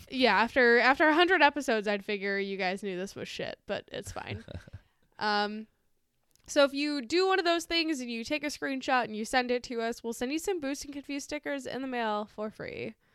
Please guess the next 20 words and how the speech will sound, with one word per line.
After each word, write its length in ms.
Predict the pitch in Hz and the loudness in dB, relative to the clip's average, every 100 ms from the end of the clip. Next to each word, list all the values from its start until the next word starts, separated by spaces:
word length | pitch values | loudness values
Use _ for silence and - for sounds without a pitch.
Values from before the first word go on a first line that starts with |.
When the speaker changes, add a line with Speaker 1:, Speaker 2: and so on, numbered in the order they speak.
| _ _ _ - | _ _ _ 0
Speaker 1:
to 300 | 302 339 339 | 4 4 4
wherever 480 | 339 330 330 330 | 6 4 4 2
you 220 | 330 311 311 | 2 0 2
are 560 | 220 202 202 202 220 233 _ _ _ _ | 4 4 4 2 -2 -6 _ _ _ _
in 140 | - 233 | -10 -4
the 80 | 233 | 0
world. 680 | 202 185 185 185 190 196 - _ _ | 0 2 2 0 -2 -6 -18 _ _
We 220 | 208 214 | -6 -4
will 220 | 220 220 226 | -2 -2 -4
try. 640 | - - - 69 - 233 _ _ _ _ _ _ - | -8 -10 -10 -8 -8 -10 _ _ _ _ _ _ -6
Speaker 2:
I-, 120 | - _ - | -6 _ 4
I'll 240 | 95 156 _ - | 6 6 _ -6
send 340 | - 98 95 | 4 6 6
you 120 | 92 | 4
something 580 | 90 95 90 95 90 90 - - | 4 2 4 2 2 0 -6 -14
for 560 | - 92 90 90 - _ _ | -2 2 4 4 0 _ _
sending 340 | 117 95 98 | -2 2 4
us 120 | 95 92 | 4 4
anything. 500 | 110 151 73 - - _ _ _ _ _ _ _ - | 2 2 0 -2 -12 _ _ _ _ _ _ _ -2
Um, 400 | 82 80 76 | 0 2 0